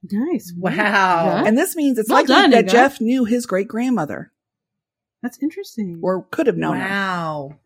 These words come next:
Speaker 1: Could have, right.
Speaker 2: Mm-hmm.
Speaker 3: As to the rest of the family, were they Irish? Uh, maybe. I haven't found all the or-, maternal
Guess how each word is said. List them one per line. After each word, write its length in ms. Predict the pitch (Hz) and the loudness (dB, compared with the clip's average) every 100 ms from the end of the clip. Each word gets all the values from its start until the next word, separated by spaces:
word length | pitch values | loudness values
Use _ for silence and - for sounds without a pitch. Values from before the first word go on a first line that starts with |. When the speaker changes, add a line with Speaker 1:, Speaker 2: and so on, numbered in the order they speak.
| _ _ _ _ | _ _ _ _
Speaker 1:
Could 140 | - 185 | -8 -6
have, 100 | 185 | -4
right. 80 | 185 | -4
Speaker 2:
Mm-hmm. 220 | 190 220 233 _ _ _ _ - | -4 -6 -10 _ _ _ _ -2
Speaker 3:
As 260 | 381 381 | -2 -2
to 100 | 381 | -6
the 100 | 339 | -2
rest 280 | 262 277 - | 0 0 -4
of 100 | 302 | -8
the 80 | 294 | -6
family, 400 | 294 285 294 285 | -2 -2 0 0
were 140 | 214 | -2
they 140 | 190 - | -2 -2
Irish? 680 | 160 180 285 403 - - - _ _ _ _ - 240 | 0 0 -2 -4 -10 -14 -16 _ _ _ _ -14 -6
Uh, 540 | 247 254 262 262 233 - | -4 -2 -2 -4 -6 -6
maybe. 600 | 170 160 180 277 403 - _ _ _ _ _ 208 | -6 -4 -4 -4 -6 -10 _ _ _ _ _ -2
I 60 | |
haven't 340 | 220 330 370 359 | 0 0 -2 -2
found 380 | 311 294 285 285 | 0 2 0 0
all 260 | 208 220 226 | 0 0 0
the 420 | 220 208 208 - - | -4 -6 -8 -10 -6
or-, 180 | 165 - | -6 -4
maternal 500 | 190 185 - 208 208 | -4 -4 -4 -4 -4